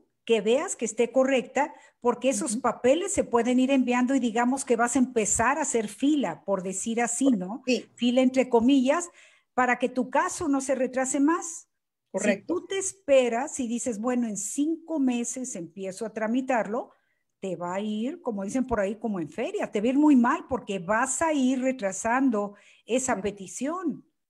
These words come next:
Speaker 2: Sí, correcto. Y la segunda cosa es que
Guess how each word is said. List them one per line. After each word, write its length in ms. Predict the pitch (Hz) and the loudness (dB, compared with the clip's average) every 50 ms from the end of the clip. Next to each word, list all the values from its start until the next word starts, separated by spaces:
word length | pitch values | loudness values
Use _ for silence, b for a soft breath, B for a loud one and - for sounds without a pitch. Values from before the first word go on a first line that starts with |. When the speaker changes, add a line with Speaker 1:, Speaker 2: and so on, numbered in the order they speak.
| _ _ _ _ _ | _ _ _ _ _
Speaker 2:
Sí, 200 | _ 208 220 214 | _ -6 -6 -4
correcto. 480 | - 202 196 202 202 208 208 - - B B B B B B B B | -4 -6 -4 -4 -4 -6 -6 -8 -12 B B B B B B B B
Y 120 | - 226 | -2 2
la 120 | 226 226 220 | 2 2 4
segunda 500 | - - 226 226 247 277 302 311 302 294 | 4 2 2 4 2 2 2 2 0 2
cosa 340 | - 285 277 277 - 262 254 | 4 4 4 4 4 2 2
es 280 | 240 240 240 233 - b b b b b b _ | 2 2 2 0 -4 b b b b b b _
que 240 | - 240 233 - | 2 2 2 2